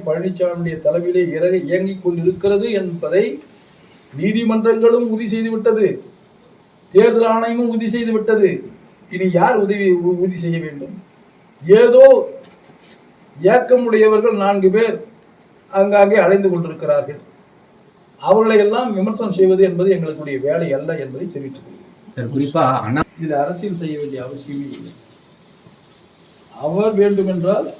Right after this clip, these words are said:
Speaker 1: இதை வைத்துக் கொண்டு அரசியல் செய்யலாம். அவருக்கு வேறு கருத்து இல்லை, வேறு வாய்ப்பு இல்லை. அதனால் அவர் அரசியல் செய்யலாம்,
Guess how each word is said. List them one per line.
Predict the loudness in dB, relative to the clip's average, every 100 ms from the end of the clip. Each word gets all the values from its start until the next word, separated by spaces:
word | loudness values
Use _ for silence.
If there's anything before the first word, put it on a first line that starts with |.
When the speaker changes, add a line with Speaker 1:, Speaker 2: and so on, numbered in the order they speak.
| -10
Speaker 1:
இதை | -4 -2
வைத்துக் | -2 -4 -6
கொண்டு | -2 -2
அரசியல் | -2 -4 -6
செய்யலாம். | -10 -10 -14 -20 _ -20 _
அவருக்கு | -4 -2 -2 -4
வேறு | 0 0
கருத்து | -2 -6 -6 -4
இல்லை, | -6 -8 -14 _ _ _ _
வேறு | -4 -2
வாய்ப்பு | 0 -2 -4 -10
இல்லை. | -16 -20 -20 -20 _ _ _ _ _ _ -6
அதனால் | -2 -2
அவர் | -2 -2 2
அரசியல் | 2 0 -2 -6
செய்யலாம், | -6 -10 -14